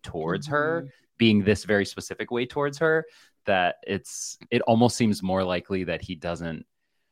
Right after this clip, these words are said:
Speaker 1: realize what he's doing in a sense, and he's just familiar with the way he
Speaker 2: Yeah.
Speaker 1: feels and the way she makes him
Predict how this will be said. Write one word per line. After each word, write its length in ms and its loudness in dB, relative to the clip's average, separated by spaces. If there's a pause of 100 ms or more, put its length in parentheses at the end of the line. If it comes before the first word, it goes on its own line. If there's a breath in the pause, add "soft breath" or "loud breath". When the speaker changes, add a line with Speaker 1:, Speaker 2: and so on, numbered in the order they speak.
(340)
Speaker 1:
realize 580 0
what 140 -4
he's 200 -14
doing 380 -6
in 80 -2
a 40 -2
sense, 360 -2
and 100 -2
he's 200 -2
just 260 -4
familiar 500 0
with 200 -6
the 80 -2
way 340 -4
he 360 -10
Speaker 2:
Yeah. 180 -4
Speaker 1:
feels 840 -8
and 240 -8
the 60 -8
way 380 -8
she 220 -10
makes 300 -10
him 120 -16